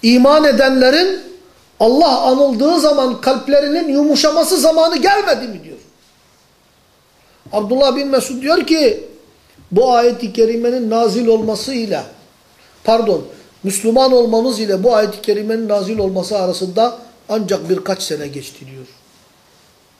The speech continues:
Birkaç sene içerisinde Cenab-ı Allah ashab-ı kirama bu sitemi yapıyor. "Ne oldu size?" diyor.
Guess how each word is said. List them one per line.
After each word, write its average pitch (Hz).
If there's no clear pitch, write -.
Birkaç 170
sene 190
içerisinde 175
Cenab-ı 175
Allah 190
ashab-ı 160
kirama 165
bu 156
sitemi 151
yapıyor. -
"Ne 240
oldu 311
size?" 208
diyor. 135